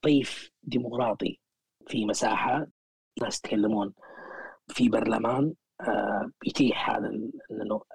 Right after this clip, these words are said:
كان البدون يضغطون على ال-، على نواب البرلمان، كانوا يتكلمون على، على النواب.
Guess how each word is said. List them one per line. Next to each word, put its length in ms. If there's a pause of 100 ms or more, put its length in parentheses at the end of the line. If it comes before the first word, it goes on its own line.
(120)
كان 220
البدون 340
يضغطون 360
على 180
ال-، 180
على 220
نواب 220
البرلمان، 500 (440)
كانوا 160
يتكلمون 460
على، 520 (100)
على 220
النواب. 380